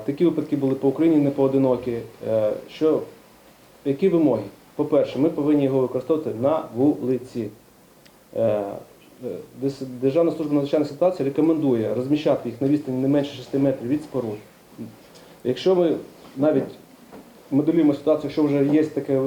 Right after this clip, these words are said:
необхідність поставити біля стіни, то щоб не було ря-, поруч ні вікон, ні дверей, нічого. Е, дотримуватися вимог при заправці цього, е, приладу. Ні в якому разі його не заправляти при працюючому двигуні, бо це може призвести до виникнення пожежі.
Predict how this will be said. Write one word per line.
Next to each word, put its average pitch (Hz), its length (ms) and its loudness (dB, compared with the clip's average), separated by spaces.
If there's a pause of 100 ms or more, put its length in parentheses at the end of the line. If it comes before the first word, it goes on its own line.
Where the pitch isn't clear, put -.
(160)
необхідність 139 540 -2 (680)
поставити 143 420 0
біля 139 260 2
стіни, 165 300 2
то 120 300 0 (440)
щоб 135 200 -4
не 156 60 4
було 156 240 4
ря-, 143 140 4 (120)
поруч 151 260 0
ні 139 60 0
вікон, 147 300 2
ні 151 60 2
дверей, 147 280 2
нічого. 131 440 0 (640)
Е, 117 280 4
дотримуватися 165 600 0
вимог 151 260 2
при 151 500 2 (1400)
заправці 147 520 0
цього, 120 180 0 (200)
е, 113 260 2
приладу. 117 400 0 (640)
Ні 131 120 4
в 151 40 8
якому 160 300 2
разі 156 200 2
його 147 140 0
не 143 100 2
заправляти 147 520 2
при 143 160 2
працюючому 143 540 0
двигуні, 131 300 2
бо 135 100 2
це 139 140 -4
може 135 180 2
призвести 139 360 -2
до 123 100 -2
виникнення 135 360 -2
пожежі. 117 360 -2